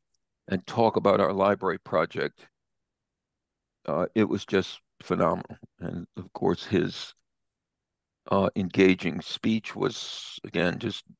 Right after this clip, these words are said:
warm and, warm and wonderful. Um, did, did you all have a chance to go? What do you think?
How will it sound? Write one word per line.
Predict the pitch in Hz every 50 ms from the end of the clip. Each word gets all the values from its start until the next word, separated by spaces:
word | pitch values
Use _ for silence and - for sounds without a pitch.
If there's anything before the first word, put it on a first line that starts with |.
| _ _
warm | - 104 92 90 98 101 101 98 -
and, | - 95 92 90 90 85 - _
warm | - 101 101 101 101
and | 98 95 92
wonderful. | 95 95 98 110 104 101 - - - - - _ _ _ _ _ _ _ _ _ _ _ _ -
Um, | - 101 95 98 98 95 98 95 - _ - _ _ _ _
did, | - 147 151 - _ _ _ _
did | - 147 -
you | 151 156 -
all | - 233
have | 208 220 233
a | 233
chance | - - 196 185 185 - - -
to | 160 135
go? | - - - 127 139 220 247 220 170 - _ _ _ _ _ _ _ _ _ _ _ _ _ _ _ _ _ _ _ _ _ _ _ _ _ _ _ _ _ _ _ _ _ _ _ _ _ _ _ _ _ _ _ _ _ - _ _ 214 214 _ _ _ _ _ _ _ _ _ _ _ _ _ _ _ _ _ _ _ _ _ _ _ _ _ _ _ _ _ _
What | - 165 175
do | 165
you | 190 -
think? | - 185 214 214 185 - -